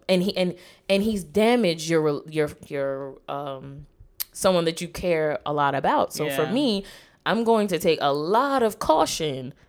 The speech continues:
Speaker 1: when I move in the same space with you. And then she was like, "Oh, you know, I don't want anyone to think, like, you know, he invited me there or whatever."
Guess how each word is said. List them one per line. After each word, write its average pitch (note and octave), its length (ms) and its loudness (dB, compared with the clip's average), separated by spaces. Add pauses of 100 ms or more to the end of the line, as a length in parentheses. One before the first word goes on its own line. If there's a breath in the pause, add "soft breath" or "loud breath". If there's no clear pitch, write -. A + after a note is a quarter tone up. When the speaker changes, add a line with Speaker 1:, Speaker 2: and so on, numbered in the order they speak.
(120)
Speaker 1:
when E3+ 180 2
I E3 140 4
move E3+ 260 2
in D#3+ 60 4
the D3+ 100 2
same D3+ 240 -4
space D3+ 340 -6
with C#3+ 200 -12
you. C#3 180 -14 (400 soft breath)
And G3 140 -4
then C4 140 0
she C4 120 -4
was A3+ 140 2
like, F#3+ 160 -2
"Oh, A3+ 240 4
you G#3 140 2
know, G#3 100 2
I G3+ 100 4
don't G#3+ 140 0
want G#3+ 120 0
anyone G3 260 0
to F#3+ 80 -2
think, F#3 260 -2
like, E3+ 260 -2
you F3+ 120 -4
know, D#3+ 140 2
he F#3 160 2
invited E3+ 500 2
me F3+ 140 2
there F3 360 6
or E3 60 2
whatever." E3 600 2